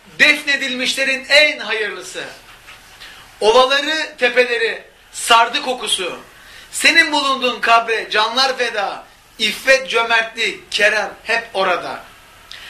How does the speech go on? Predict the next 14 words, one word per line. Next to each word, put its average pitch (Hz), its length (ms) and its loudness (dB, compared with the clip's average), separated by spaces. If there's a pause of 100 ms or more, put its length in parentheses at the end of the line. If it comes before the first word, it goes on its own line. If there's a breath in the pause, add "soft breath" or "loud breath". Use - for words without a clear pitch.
(220 loud breath)
Kıssaya 294 460 2
göre 262 300 -4
bu 294 100 -8
sözleri 247 400 -2
söyleyen 226 520 -2
Bedevi 254 500 0 (360 loud breath)
rüyasında 254 560 2
Peygamber 254 460 0
Aleyhisselatü 233 460 -4
Vesselam'ı 226 460 -2
görmüş 247 600 0 (280 loud breath)
ve 196 80 4
Allah 269 480 4
tarafından 226 760 -2